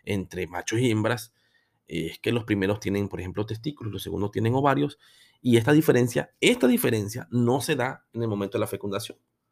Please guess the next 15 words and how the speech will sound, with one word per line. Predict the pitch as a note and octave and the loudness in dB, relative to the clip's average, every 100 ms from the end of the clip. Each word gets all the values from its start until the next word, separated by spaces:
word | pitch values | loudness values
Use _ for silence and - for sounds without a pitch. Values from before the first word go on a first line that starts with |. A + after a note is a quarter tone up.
| _ | _
sino | - A#2+ G#2+ | -8 -4 -2
que | A2 | -4
se, | G#2 G2 F2+ E2+ F2 - _ _ _ | -6 -4 -4 -6 -10 -18 _ _ _
creo | C3+ C3 | 2 2
que | C3+ | 2
se, | A#2+ G#2 F#2+ F#2 - _ _ | 2 2 2 -2 -6 _ _
se, | - A#2+ | -2 0
se | A2 A2 | 4 4
desarrolla | G#2+ G#2 G2 B2+ | 2 0 2 4
a | C#3 | 2
partir | G#2+ A#2 | 0 2
de | A#2+ | 2
la | A#2 | 2
séptima | - A2 B2 A#2+ | 0 -2 -2 -2
semana | G#2 A#2 G#2+ - | 2 2 2 -2